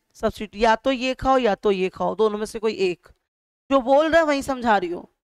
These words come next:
एबीसी are the three commodities, A and B are complementary, एक खाओगे दूसरा खाना जरूरी है।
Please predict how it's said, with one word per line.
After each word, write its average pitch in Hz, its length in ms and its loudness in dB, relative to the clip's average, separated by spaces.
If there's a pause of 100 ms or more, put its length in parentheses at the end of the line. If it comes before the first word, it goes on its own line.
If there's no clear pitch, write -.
(560)
एबीसी 247 420 0
are 294 140 4
the 294 80 -4
three 302 220 -4
commodities, 311 720 -2 (800)
A 262 100 6 (120)
and 320 220 0
B 294 80 0 (100)
are 294 240 4 (500)
complementary, 294 840 0 (280)
एक 277 220 2
खाओगे 285 280 2
दूसरा 269 260 -2
खाना 277 260 0
जरूरी 262 420 -2
है। 240 140 -6